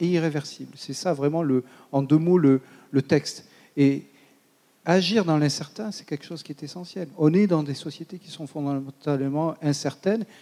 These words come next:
et donc la question de la précaution, c'est une question qui est centrale. Alors on en a fait une espèce de tête de turc, donc, euh, la précaution, ce serait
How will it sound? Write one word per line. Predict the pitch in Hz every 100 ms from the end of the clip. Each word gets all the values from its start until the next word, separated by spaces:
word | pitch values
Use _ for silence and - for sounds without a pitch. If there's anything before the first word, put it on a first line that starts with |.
| -
et | 147
donc | 143 135
la | 180
question | 208 170 - 180
de |
la | 139
précaution, | - 135 139 - 220 226 - _
c'est | - 160 -
une | 156
question | 151 139 - 226
qui | 208 -
est | 190 202 - -
centrale. | - 170 - 147 131 139
Alors | 139 131
on | 143
en | 143 139
a | 139
fait | - 196 180 - - -
une | 135
espèce | - - 165 -
de | 143 131 135 131 - - _
tête | - 165 -
de |
turc, | 147 - 180 175 170 - 147
donc, | 135 139 139 143 -
euh, | 139 131 - - -
la | 139 135
précaution, | 139 - - 143 - 165
ce | -
serait | 139 - 151